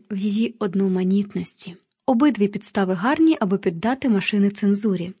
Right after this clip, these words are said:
Досить незвично судити насолоду, хоч би якою барвисто різноманітною чи однотонно незмінною вона була. Насолода завжди підлягає осуду,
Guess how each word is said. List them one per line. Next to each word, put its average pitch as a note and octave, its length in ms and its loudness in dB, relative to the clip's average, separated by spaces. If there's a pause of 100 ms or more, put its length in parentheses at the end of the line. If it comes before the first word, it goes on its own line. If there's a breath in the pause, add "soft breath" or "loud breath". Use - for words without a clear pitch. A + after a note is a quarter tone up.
Досить C4+ 420 0
незвично B3 520 2
судити G#3+ 380 0
насолоду, G#3+ 580 2
хоч A3+ 260 -2
би B3 140 0
якою A#3+ 380 2
барвисто G3 480 -2
різноманітною G3+ 880 2 (380 loud breath)
чи - 180 0
однотонно A3 760 2
незмінною G#3 680 2
вона F#3+ 240 0
була. G3+ 400 -2 (200)
Насолода B3+ 480 2
завжди A3+ 400 0
підлягає G3+ 480 0
осуду, G3 540 -4